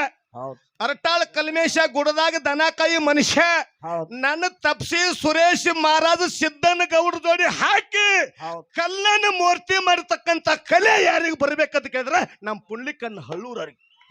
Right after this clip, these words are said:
Speaker 1: ಹೌದಪ್ಪ, ಹೌದು.
Speaker 2: ಆವತ್ತಿನ ದಿವಸ ನೀ ತಂದು ನಮ್ಮನ್ನ ಇಲ್ಲಿ ಹಾಡ್ಸಿರ್ಲಿಕ್ಕಂದ್ರೆ ನಾವು ಗುಡದಾಗ ಮತ್ ದನನೇ ಕಾಯ್ಬೇಕಾಗಿತ್ತು.
Speaker 1: ಹೌದು.
Speaker 2: ಅದಕ್ಕೆ ನಿಮ್ಮ ಪುಣ್ಯ, ನಮ್ಮ ತಪ್ಸಿ ಗೌಡ್ರ ಪುಣ್ಯ, ಮಹಾರಾಜರ ಪುಣ್ಯ ಅಂತ ಹೇಳಿ.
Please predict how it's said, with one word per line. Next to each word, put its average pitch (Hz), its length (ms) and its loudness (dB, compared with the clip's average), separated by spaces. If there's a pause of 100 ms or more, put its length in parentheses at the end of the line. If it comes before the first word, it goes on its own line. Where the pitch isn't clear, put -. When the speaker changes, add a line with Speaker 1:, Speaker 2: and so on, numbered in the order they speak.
Speaker 1:
ಹೌದಪ್ಪ, 381 340 2
ಹೌದು. 370 320 4 (560)
Speaker 2:
ಆವತ್ತಿನ 320 680 0
ದಿವಸ 349 300 -2
ನೀ 330 180 -4
ತಂದು 339 400 -2
ನಮ್ಮನ್ನ 339 380 0
ಇಲ್ಲಿ 339 200 2
ಹಾಡ್ಸಿರ್ಲಿಕ್ಕಂದ್ರೆ 330 1400 0
ನಾವು 269 220 2
ಗುಡದಾಗ 254 420 -2
ಮತ್ 269 260 0
ದನನೇ 233 300 2
ಕಾಯ್ಬೇಕಾಗಿತ್ತು. 190 880 -6
Speaker 1:
ಹೌದು. 135 240 -14
Speaker 2:
ಅದಕ್ಕೆ 185 300 -4
ನಿಮ್ಮ 262 260 2
ಪುಣ್ಯ, 269 320 -2 (460)
ನಮ್ಮ 190 160 -2
ತಪ್ಸಿ 247 420 -2
ಗೌಡ್ರ 285 380 2
ಪುಣ್ಯ, 262 320 -2 (640)
ಮಹಾರಾಜರ 220 300 0
ಪುಣ್ಯ 247 200 -2
ಅಂತ 202 80 -4
ಹೇಳಿ. 302 420 0